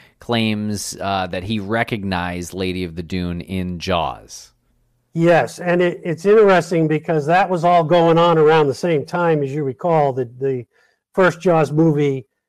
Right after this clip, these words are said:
Speaker 2: was being filmed around seventy-four, and, uh, you know, obviously this body was found in seventy-four, and he, he, you know, he actually went through and looked and picked a woman out that kinda looks like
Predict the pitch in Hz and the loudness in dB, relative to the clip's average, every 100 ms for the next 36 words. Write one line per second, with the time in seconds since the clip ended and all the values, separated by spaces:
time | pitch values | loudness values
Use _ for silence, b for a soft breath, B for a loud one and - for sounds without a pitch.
0 | _ _ 165 127 160 151 135 - 180 180 | _ _ -6 -2 2 2 0 0 4 4
1 | 170 151 143 139 135 - 170 147 143 131 | 4 4 4 2 0 -2 -2 0 0 -4
2 | - 147 139 135 143 - 135 135 131 131 | -2 0 2 2 -2 -4 -4 -4 -4 -6
3 | 120 _ _ _ _ _ _ _ _ - | -10 _ _ _ _ _ _ _ _ -14
4 | 131 123 120 123 147 147 127 131 147 147 | -10 -10 -10 -12 -6 -4 -4 -2 -2 -2
5 | 127 147 135 123 - 151 147 127 113 - | -4 -4 -4 -4 0 0 0 -2 -4 -4
6 | 185 196 151 127 156 127 131 117 - 131 | -2 0 -2 -4 -6 -6 -6 -10 -8 -4
7 | 131 127 b b b b 160 156 151 151 | -4 -6 b b b b 0 2 4 2
8 | 175 180 160 - 170 160 160 160 165 147 | 4 4 2 -6 -6 -6 -4 -2 2 4
9 | 143 131 147 160 170 165 170 151 151 156 | 2 0 -2 0 0 -2 -2 0 2 0
10 | 160 180 175 170 147 139 156 160 165 _ | -2 0 2 4 2 2 0 0 -4 _
11 | _ _ _ - 143 - - 175 - _ | _ _ _ -6 -6 -4 -2 -2 -4 _
12 | _ _ _ 151 139 143 180 190 165 151 | _ _ _ -2 0 2 2 4 4 4
13 | 151 147 - - 180 160 143 165 165 156 | 2 -2 -8 -6 -2 0 2 0 -2 -4
14 | 147 139 - | 0 -2 -4